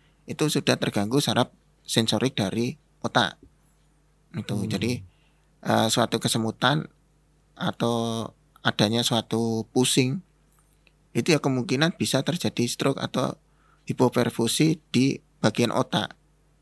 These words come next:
Speaker 1: Ya, itu harus kita cari. Nah, cari tahunya dengan M R I,
Speaker 2: Hmm.
Speaker 1: magnetic
Speaker 2: Hmm.
Speaker 1: resonance angiografi. Artinya M R I otak itu kita melihat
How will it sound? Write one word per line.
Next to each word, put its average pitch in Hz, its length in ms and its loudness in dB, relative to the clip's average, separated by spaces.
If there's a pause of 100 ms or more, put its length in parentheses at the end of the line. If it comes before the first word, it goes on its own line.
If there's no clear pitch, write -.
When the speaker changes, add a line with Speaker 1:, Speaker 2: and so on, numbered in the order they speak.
(440)
Speaker 1:
Ya, 104 400 0
itu - 240 0
harus 123 240 2
kita 127 240 0
cari. 131 400 0 (240)
Nah, 101 240 0
cari 110 240 0
tahunya 113 480 0
dengan 120 320 -2 (560)
M 113 160 2
R 113 120 4 (280)
I, - 240 -8 (240)
Speaker 2:
Hmm. 123 640 -10
Speaker 1:
magnetic 117 440 0
Speaker 2:
Hmm. 131 40 0
Speaker 1:
resonance 120 480 0 (160)
angiografi. 110 880 -2 (800)
Artinya 127 320 0
M 131 160 0
R - 80 0
I 82 40 2 (120)
otak 69 160 0
itu 127 160 -4
kita 135 320 0
melihat 120 400 0